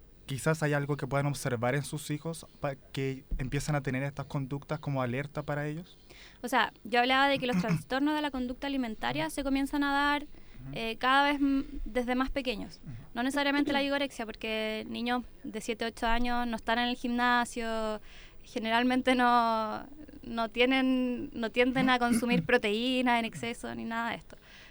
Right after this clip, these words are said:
Speaker 2: Pero sí, eh, trastornos como la anorexia, la bulimia se comenzaron a dar ya en edades más tempranas.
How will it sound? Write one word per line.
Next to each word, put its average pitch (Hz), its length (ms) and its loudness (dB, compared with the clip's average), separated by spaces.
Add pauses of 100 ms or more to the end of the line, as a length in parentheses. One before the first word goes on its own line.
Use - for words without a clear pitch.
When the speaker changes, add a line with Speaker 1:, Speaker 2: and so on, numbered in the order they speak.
(120)
Speaker 2:
Pero 226 200 -2
sí, 311 480 0
eh, 254 340 0
trastornos 254 460 -2
como 254 180 -2
la 240 80 2
anorexia, 247 680 0
la 226 100 2
bulimia 247 380 -4
se 247 160 -6
comenzaron 247 640 -4
a 262 100 -4
dar 269 200 -2
ya 262 360 -4
en 240 140 -4
edades 240 260 0
más 247 160 -4
tempranas. 226 580 -6